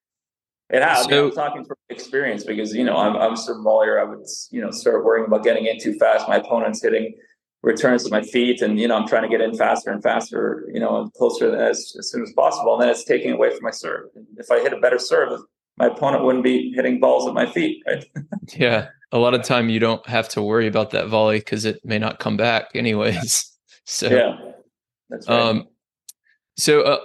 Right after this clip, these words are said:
Speaker 2: more often at the club level, we see serve and stay back. Uh, what should club players focus on for their,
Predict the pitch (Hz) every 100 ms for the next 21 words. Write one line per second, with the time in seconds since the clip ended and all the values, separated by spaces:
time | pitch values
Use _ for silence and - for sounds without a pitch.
0 | - - 127 143 190 185 143 143 151 131
1 | 127 - 123 117 117 113 110 117 - 127
2 | 120 117 113 104 - 117 110 110 - -
3 | 104 104 104 107 107 - - - 110 107
4 | 107 101 - _ _ _ - 113 117 135
5 | - - - 170 131 - - 127 120 -
6 | 131 120 110 - 110 110 113 - 107 107
7 | 104 101 - 110 104 107 104 104 101